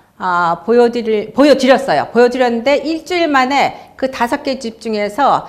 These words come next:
세 개 집이 펜딩이, 오퍼가 들어가서 펜딩이 된 거예요. 이 바이어는, 아우, 집이 안 팔린다고 하니까 좀, 어, 여유롭게 봤으면 하겠는데 자기가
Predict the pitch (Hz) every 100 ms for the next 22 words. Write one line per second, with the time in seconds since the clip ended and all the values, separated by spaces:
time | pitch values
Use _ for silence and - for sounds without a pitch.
0 | - - 339 359 349 311 254 233 - 381
1 | 330 240 196 214 247 220 190 190 190 311
2 | 285 220 190 180 156 139 117 78 - -
3 | - 254 262 - 233 254 254 277 269 147
4 | - - - 214 262 226 - 220 240 175
5 | 175 226 220 196 180 185 226 202 208 208
6 | - - 202 175 156 - - 165 104 160
7 | 208 226 208 - 175 156 220 277 262 -
8 | 190 - 208 190 185 170 226 202 170 202
9 | 208 208 202 240 247